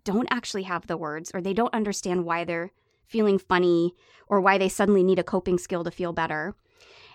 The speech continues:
And the parents didn't think to say anything because they're not therapists or hypnotherapists or whatever. They didn't see it as a trauma. But it's a great example of, like, for me, if we were in a mild fender bender, the very first thing I would be doing is saying,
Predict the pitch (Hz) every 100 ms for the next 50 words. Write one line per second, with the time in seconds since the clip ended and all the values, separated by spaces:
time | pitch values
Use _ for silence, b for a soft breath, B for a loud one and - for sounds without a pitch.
0 | _ 240 247 254 277 285 285 262 247 -
1 | 202 196 - _ _ - 214 262 440 269
2 | 202 165 202 339 359 320 - 190 165 -
3 | _ _ _ 165 165 208 196 - 185 175
4 | 135 180 - 185 156 180 208 220 254 -
5 | 247 202 180 - 165 151 147 - _ _
6 | _ _ _ - 220 220 202 208 208 202
7 | 247 269 220 185 202 185 180 175 - 170
8 | 165 - B B - - - 202 180 180
9 | 214 294 269 214 190 214 247 269 294 294
10 | 302 302 311 302 311 320 320 349 B -
11 | 190 180 175 175 170 - 170 160 160 160
12 | 160 226 226 151 170 185 - 175 175